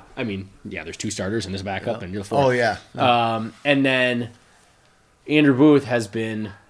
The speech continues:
Speaker 1: you know, like, if you had told me, w-, like, guess what would sort of be the downside of Andrew Booth, it would be this constant injury thing. 'Cause he had constant injuries at Clemson.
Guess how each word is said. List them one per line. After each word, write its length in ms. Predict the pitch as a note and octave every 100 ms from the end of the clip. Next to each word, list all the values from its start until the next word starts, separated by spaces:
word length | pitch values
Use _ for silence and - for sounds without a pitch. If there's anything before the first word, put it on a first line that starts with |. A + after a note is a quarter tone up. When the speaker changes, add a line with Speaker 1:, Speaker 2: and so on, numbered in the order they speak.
| - - _ _ _ _ _ -
Speaker 1:
you 120 | C#3
know, 100 | D3
like, 200 | D3 C#3+
if 140 | C3+
you 100 | D3+
had 140 | E3 C3
told 260 | C#3 C3+
me, 280 | C#3+ D3 D3+ -
w-, 360 | G2+ G2+ G#2 G3 -
like, 280 | G2+ A2 A2
guess 320 | A2 A#2+ - -
what 580 | G#2 G2+ G#2+ G#2 - - _ _ _ _ _ _
would 240 | A2 G#2+
sort 220 | G2 A2+ G#2
of 120 | F#2+
be 260 | G#2 G2+ F#2+
the 160 | - F#2 -
downside 380 | F#2 F2+ G2+ G2+
of 80 | G2
Andrew 180 | G2
Booth, 400 | E2+ F2 G#2 - _ _ _ _
it 100 | -
would 140 | A2 F#2+
be 160 | G2+
this 160 | F2 -
constant 420 | - E2+ - D2+
injury 280 | E2+ - -
thing. 260 | - - - _ _ -
'Cause 120 | G2+
he 80 | G2+
had 260 | G2+ F#2
constant 380 | - G2+ G#2 -
injuries 220 | G#2 G#2
at 60 | F#2
Clemson. 420 | - E2+ - -